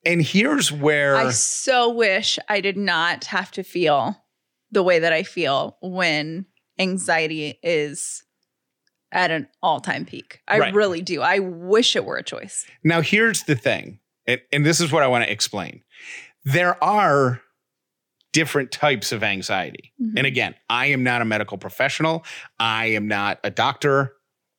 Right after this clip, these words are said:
Speaker 1: whatever. But for in, in the context of this discussion we're having right now,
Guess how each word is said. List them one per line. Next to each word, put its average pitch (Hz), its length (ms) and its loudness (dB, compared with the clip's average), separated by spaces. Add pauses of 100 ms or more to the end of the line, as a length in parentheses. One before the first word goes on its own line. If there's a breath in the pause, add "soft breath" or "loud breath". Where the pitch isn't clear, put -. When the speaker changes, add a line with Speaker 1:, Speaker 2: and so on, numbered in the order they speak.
(120)
Speaker 1:
whatever. 98 520 -2 (400 loud breath)
But 131 320 0
for - 240 -4
in, 123 320 0
in 120 160 -2
the 113 120 -2 (360)
context 151 640 -2
of 110 80 -4
this 123 180 0
discussion 117 540 -2
we're 123 100 2
having 113 320 -2
right 107 240 -2
now, 95 340 -2